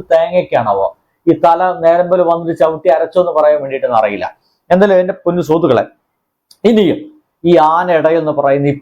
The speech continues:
കലാപരിപാടി നടക്കും. ആളുകളൊക്കെ ഇപ്പൊ ഇതിന് കാരണം കണ്ടെത്തുകയാണ്. എന്തുകൊണ്ടാണ് ആന ഇടഞ്ഞേ? ഇതാണ് കാരണം കണ്ടെത്തുന്നത്. ഒരാൾ പറയുന്നത്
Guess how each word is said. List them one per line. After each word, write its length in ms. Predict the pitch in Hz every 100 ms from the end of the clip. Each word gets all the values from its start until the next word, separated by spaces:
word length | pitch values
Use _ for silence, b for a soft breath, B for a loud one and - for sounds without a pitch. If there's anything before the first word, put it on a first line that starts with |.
| _ 143
കലാപരിപാടി 480 | 147 147 131 131
നടക്കും. 460 | 123 131 160 185 - b b
ആളുകളൊക്കെ 460 | 175 220 226 220 202
ഇപ്പൊ 120 | 233
ഇതിന് 200 | 208 214
കാരണം 580 | 202 202 208 226 247 214
കണ്ടെത്തുകയാണ്. 480 | 180 170 143 123
എന്തുകൊണ്ടാണ് 680 | 107 185 214 240 277 262 247
ആന 280 | 202 214 214
ഇടഞ്ഞേ? 440 | 160 180 190 185 _ _ _ -
ഇതാണ് 380 | 185 240 233 220 -
കാരണം 280 | 196 220 196
കണ്ടെത്തുന്നത്. 440 | 170 170 151 143
ഒരാൾ 240 | 175 208 214
പറയുന്നത് 600 | 202 196 208 185 180